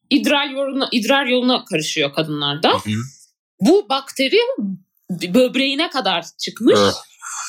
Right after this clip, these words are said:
Speaker 1: Ee, üç tane antibiyotik yemiş, geçmemiş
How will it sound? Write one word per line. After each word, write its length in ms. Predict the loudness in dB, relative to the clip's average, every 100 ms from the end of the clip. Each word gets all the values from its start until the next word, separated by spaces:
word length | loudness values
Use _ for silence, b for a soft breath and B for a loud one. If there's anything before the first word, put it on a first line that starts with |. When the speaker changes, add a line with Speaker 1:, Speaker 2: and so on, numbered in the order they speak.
| -14 -16 -6 0
Speaker 1:
Ee, 380 | 4 4 2 2
üç 260 | 2 2 2
tane 260 | 0 0
antibiyotik 580 | -2 -4 -4 -2 -2 -4 -14 -12
yemiş, 520 | 0 0 2 -2 -4 -2
geçmemiş 840 | -2 0 0 0 0 -2 -6 -10